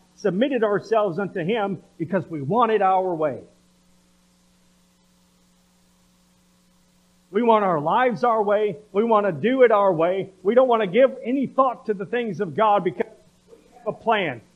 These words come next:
We have things we like. Doesn't matter what God says. And yet we think we're gonna come into this place and we're gonna give heartfelt worship. No, dear friends.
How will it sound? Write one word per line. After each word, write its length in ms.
We 160
have 260
things 320
we 140
like. 340
Doesn't 320
matter 520
what 240
God 320
says. 300
And 160
yet 200
we 120
think 240
we're 120
gonna 160
come 240
into 220
this 220
place 320
and 100
we're 80
gonna 160
give 180
heartfelt 560
worship. 480
No, 200
dear 160
friends. 380